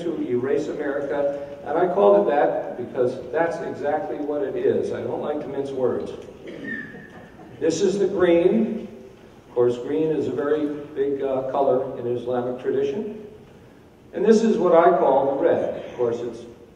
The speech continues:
a lot of communists, the, uh, Karl Marx, Vladimir Lenin, and this guy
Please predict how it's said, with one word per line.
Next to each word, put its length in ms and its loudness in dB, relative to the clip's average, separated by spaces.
a 20 -12
lot 160 -4
of 80 -4
communists, 560 0
the, 300 -8
uh, 100 -8
Karl 360 4
Marx, 360 0
Vladimir 400 -6
Lenin, 600 -2
and 100 -4
this 160 2
guy 640 2